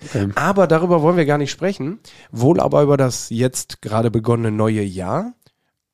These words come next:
Speaker 2: Und zwar über das, was uns da erwartet. Du hast nämlich mit einer Wahrsagerin gesprochen.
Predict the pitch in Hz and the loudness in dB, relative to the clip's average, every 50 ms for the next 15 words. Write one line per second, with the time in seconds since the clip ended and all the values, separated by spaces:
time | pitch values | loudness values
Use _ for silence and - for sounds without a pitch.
0 | _ _ _ _ _ - 123 127 - - - 147 127 127 123 120 120 123 120 117 | _ _ _ _ _ -8 -8 -6 -6 -4 -2 0 2 2 2 2 2 2 2 2
1 | 127 131 - 117 117 113 120 120 117 - - 110 92 113 113 117 131 156 156 - | 0 -2 -2 -2 -4 -4 -4 -6 -6 -4 -4 -2 -2 -2 -2 -2 -4 -4 -4 -6
2 | 104 - 113 110 131 156 - 170 160 143 135 151 151 - - 135 131 110 120 117 | -8 -8 -8 -8 -8 -8 -8 -8 -10 -8 -10 -10 -10 -8 -6 -6 -6 -4 -4 -4
3 | 117 127 143 147 123 110 98 101 104 98 104 101 95 101 98 101 101 98 98 - | -2 -2 -2 -2 -2 -4 -4 -6 -6 -8 -10 -10 -10 -10 -10 -10 -10 -10 -12 -14
4 | - - - - 95 92 - - - | -14 -14 -12 -12 -12 -12 -12 -16 -18